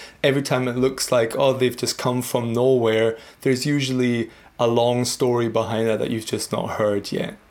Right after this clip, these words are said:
I think that's probably, um, the same, same with you. So the, we talked briefly about the, the video earlier. Uh, I think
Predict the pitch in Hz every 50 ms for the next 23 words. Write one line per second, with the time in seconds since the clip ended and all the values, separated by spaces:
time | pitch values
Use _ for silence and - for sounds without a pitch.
0 | _ _ - - - 117 - 135 131 - 117 113 - - - - 113 107 104 104
1 | 113 - 120 113 104 104 104 101 101 107 - - 165 - - - 123 110 107 107
2 | 104 104 - - - - 127 113 110 101 98 98 95 - - 120 113 - - -
3 | - - _ _ _ _ _ _ _ _ _ _ _ _ _ _ - - - 175
4 | 170 170 165 165 165 - - - 156 147 143 143 147 143 143 143 170 175 170 175
5 | - - 147 151 - - 143 131 127 127 120 120 113 113 - 117 113 107 - 113
6 | 113 107 107 120 127 127 131 113 107 104 - - - 67 67 69 71 - 50 50
7 | 50 - - - _ _ _ _ _ - 135 120 113 110 110 107 - 110 110 -
8 | - 143 139 131 -